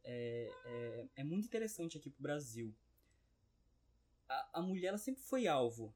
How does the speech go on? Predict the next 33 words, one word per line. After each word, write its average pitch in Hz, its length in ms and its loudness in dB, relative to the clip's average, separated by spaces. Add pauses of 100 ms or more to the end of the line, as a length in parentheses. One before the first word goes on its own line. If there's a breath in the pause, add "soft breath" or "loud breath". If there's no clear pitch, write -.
(120)
de, 120 300 -8
de 120 140 -10
críticas, 175 680 -2
não 160 100 2
importa 175 400 2
o 190 80 0
que, 185 260 -4
o 151 120 -4
que - 140 0
o 175 60 6
homem 180 260 2
faz, 120 360 2
né? 117 200 -4 (640 soft breath)
Aí 156 580 0 (320)
eu, 147 200 2
eu, 135 400 0
eu 120 420 -2
li 160 140 -2
um 233 120 4
livro 151 320 0
da, 113 400 0
da 113 340 -2
Mero 123 260 -2
Del 123 140 -4
Priore 117 460 0
sobre, 110 800 -6
sobre 120 240 -4
a - 20 0
mulher 120 260 0
na 135 80 0
história 120 280 -2
do 117 80 -4
Brasil, 113 520 0